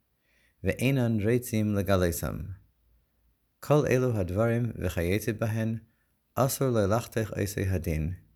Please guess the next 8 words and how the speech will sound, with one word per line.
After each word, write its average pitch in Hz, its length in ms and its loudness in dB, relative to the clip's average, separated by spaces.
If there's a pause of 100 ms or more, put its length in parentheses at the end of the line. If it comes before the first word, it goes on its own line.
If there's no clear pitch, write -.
(540)
אלא 98 160 4
יסלק 113 520 0
עצמם 104 460 0
בדין 98 320 2
זה, 82 220 0 (680)
וידיננו 90 960 0 (240)
מי 113 200 2
שליבו 98 480 0